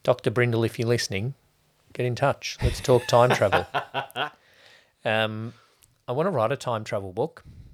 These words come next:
Speaker 2: Mm.
Speaker 1: It's tough. It's much harder than writing sex.
Speaker 2: Yeah.
Speaker 1: <laughs>
Speaker 2: Yeah. Although, I mean, could you just imagine masturbating in time travel?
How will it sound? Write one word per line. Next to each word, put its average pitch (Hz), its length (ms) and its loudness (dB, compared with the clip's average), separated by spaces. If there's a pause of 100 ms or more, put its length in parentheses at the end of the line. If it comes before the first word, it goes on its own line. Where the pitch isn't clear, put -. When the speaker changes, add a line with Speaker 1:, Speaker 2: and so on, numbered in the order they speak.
(260)
Speaker 2:
Mm. 120 260 0 (160)
Speaker 1:
It's - 100 -20
tough. - 380 -2 (580)
It's - 160 -18
much 143 200 -6
harder 127 200 2
than 113 100 -6
writing 110 260 -2
sex. - 440 -10 (420)
Speaker 2:
Yeah. 135 260 2 (340)
Speaker 1:
<laughs> - 80 -10 (720)
Speaker 2:
Yeah. 139 280 2 (180)
Although, 233 380 8
I - 80 2
mean, 208 320 2
could 185 160 0
you 196 60 0
just - 200 -2
imagine 107 380 2
masturbating 98 560 0
in 90 140 -2
time 90 240 -4
travel? 95 320 -6